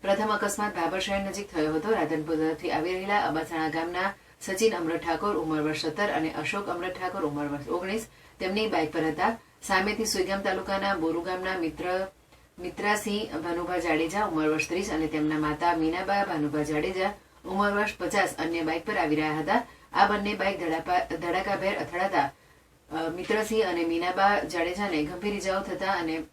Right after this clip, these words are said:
થતા ભાભર સામૂહિક આરોગ્ય કેન્દ્રમાં પ્રાથમિક સારવાર અપાયા બાદ વધુ સારવાર માટે એકસો આઠ દ્વારા અન્ય હોસ્પિટલમાં રિફર કરવામાં આવ્યા હતા.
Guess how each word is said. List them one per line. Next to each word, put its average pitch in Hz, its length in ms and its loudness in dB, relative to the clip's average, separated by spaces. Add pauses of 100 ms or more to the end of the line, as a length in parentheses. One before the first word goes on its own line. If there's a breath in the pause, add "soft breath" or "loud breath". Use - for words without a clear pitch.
(100)
થતા 190 260 2
ભાભર 160 340 -2
સામૂહિક 160 380 -2
આરોગ્ય 175 300 -2
કેન્દ્રમાં 185 420 -4
પ્રાથમિક 151 340 -2
સારવાર 156 300 -2
અપાયા 151 320 -2
બાદ 202 180 4 (440 loud breath)
વધુ 190 200 8
સારવાર 214 300 4
માટે 202 200 0
એકસો 156 280 0
આઠ 180 160 -2
દ્વારા 196 180 0
અન્ય 160 240 0
હોસ્પિટલમાં 185 580 -2
રિફર 196 220 -6
કરવામાં 196 400 -2
આવ્યા 147 180 0
હતા. - 300 -4